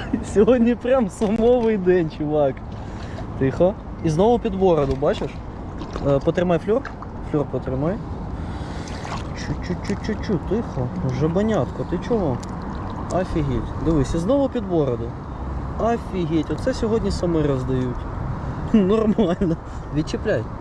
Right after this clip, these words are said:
що ти стоїш. Да, нормально ж не взяв.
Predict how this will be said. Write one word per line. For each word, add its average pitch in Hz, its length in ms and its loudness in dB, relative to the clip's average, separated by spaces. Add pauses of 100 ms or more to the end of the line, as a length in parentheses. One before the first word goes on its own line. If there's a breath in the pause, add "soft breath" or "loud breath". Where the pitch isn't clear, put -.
(420)
що 135 80 -4
ти 131 140 -4
стоїш. 117 280 0 (2500)
Да, 117 140 2
нормально 117 440 0
ж 123 180 0
не 120 60 0
взяв. 113 200 -2